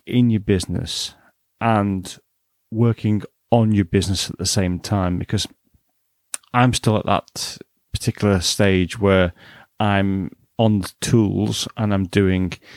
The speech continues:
the day-to-day work, and I'm also working on the business as well. And in the last probably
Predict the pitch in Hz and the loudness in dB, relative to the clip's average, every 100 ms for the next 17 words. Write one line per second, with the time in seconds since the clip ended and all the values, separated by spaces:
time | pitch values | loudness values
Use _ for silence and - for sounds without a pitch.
0 | - _ - 98 104 - 104 104 95 95 | -20 _ -6 0 0 0 2 2 4 2
1 | - 101 98 95 92 - 101 92 - 95 | 0 -2 0 0 -2 -2 0 0 0 -2
2 | 92 95 104 95 - 90 87 107 98 85 | 0 0 0 0 -2 -4 0 2 2 -2
3 | _ - - - - _ - 107 104 104 | _ -18 -18 -20 -20 _ 0 2 2 0
4 | 98 - - _ _ _ _ _ _ _ | -2 -6 -14 _ _ _ _ _ _ _
5 | _ _ _ _ _ _ _ _ _ _ | _ _ _ _ _ _ _ _ _ _
6 | _ _ - - _ - 131 127 135 - | _ _ -20 -20 _ 0 4 4 4 2
7 | - - - - 113 107 101 98 90 | -2 -6 -14 -2 -2 2 2 2 -2